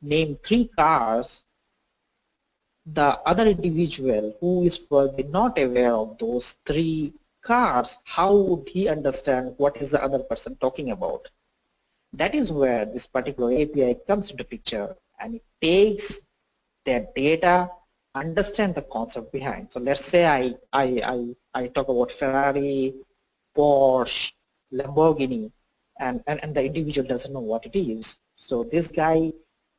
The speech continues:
which is this A P I, will, will actually consume these words and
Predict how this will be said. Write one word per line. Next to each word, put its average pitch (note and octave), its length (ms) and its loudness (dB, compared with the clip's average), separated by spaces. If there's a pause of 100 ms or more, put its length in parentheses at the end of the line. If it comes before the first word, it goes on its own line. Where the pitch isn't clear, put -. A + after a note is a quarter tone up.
(160)
which C3 140 -14
is A2+ 160 -10 (160)
this B2+ 260 -4
A F3 160 4
P G3+ 240 2
I, G#2+ 380 -2
will, A2+ 360 -6
will C3 260 -6
actually D3+ 400 -2
consume D3 500 4
these B2+ 200 0
words A2 320 -2
and A#2 160 -8